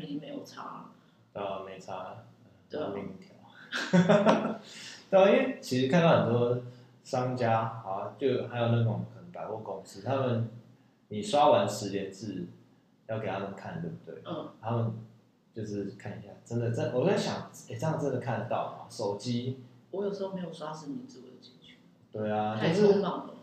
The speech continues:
Speaker 2: 就是，就是真的就是大家比较流于做表面的感觉，然后刷可能量体温什么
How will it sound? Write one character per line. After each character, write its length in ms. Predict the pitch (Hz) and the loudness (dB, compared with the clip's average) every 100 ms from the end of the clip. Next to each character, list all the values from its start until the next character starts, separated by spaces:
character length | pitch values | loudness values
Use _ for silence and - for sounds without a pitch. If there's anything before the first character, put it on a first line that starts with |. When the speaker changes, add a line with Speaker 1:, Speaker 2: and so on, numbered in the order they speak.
| - _ _ _ _ - | -20 _ _ _ _ -4
Speaker 2:
就 100 | 180 | 0
是， 60 | 190 | 6
就 80 | |
是 260 | 185 156 - - - - _ _ | 6 4 -2 -10 -18 -20 _ _
真 160 | - 147 | -8 -2
的 160 | 147 127 | 0 2
就 80 | |
是 140 | 127 - | 0 0
大 320 | 127 120 120 | 2 4 4
家 300 | 120 - - - - - - - | 2 -2 -10 -16 -10 -10 -10 -14
比 80 | 113 | -6
较 420 | 117 131 123 - - | 2 2 2 -2 -4
流 300 | 107 98 104 | -2 0 -2
于 100 | 101 | -2
做 240 | 120 - | -2 -2
表 260 | 90 - 101 | -4 -8 -12
面 160 | 92 | -14
的 60 | 90 - | -16 -16
感 160 | - | -20
觉， 140 | - 113 | -16 -4
然 100 | 123 | 0
后 160 | 147 | 2
刷 520 | - 135 123 120 123 - | 4 4 4 2 -2 -8
可 80 | 113 | -10
能 200 | 107 101 - - | -8 -10 -12 -14
量 280 | 113 101 120 | -8 -6 -6
体 260 | - 95 92 | -10 -14 -12
温 220 | 98 98 | -8 -8
什 120 | 101 | -10
么 60 | 87 | -16